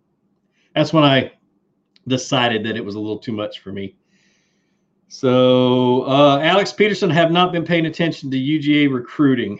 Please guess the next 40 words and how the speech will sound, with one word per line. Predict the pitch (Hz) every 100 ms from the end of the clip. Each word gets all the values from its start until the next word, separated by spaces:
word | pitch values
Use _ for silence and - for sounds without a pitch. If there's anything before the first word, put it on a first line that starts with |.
| -
Uh, | 123 123 117 120 117 113 104 104 95 90
da, | 101
da, |
da, | -
da. | 82 80 _ _ _ _ _ _ _ _ _ _ 147
All | 165
right, | 120 -
so | - - 196 147
let's | 180
get | - 233
to |
some | 151 156 143
Q | - 175
and | 156
A's | 151 127
real | 123
quick, | - 131
and | 139
we'll | 139 143
answer | 139 -
a | 117
few | 139
more | 127 113
questions | 127 120 117 107
along | 117 113
the |
way, | 113 117
or | 120 113 113 _ _ _ -
I'll | 143
have | 139 131
a | 127
cou-, | 131 135
a | 110
couple | - 139
more | 131 123
things | 131 113
along | 120 120 113
the |
way. | 110 113 107 - _ _ _ _
Um, | 139 147 151 147 143 135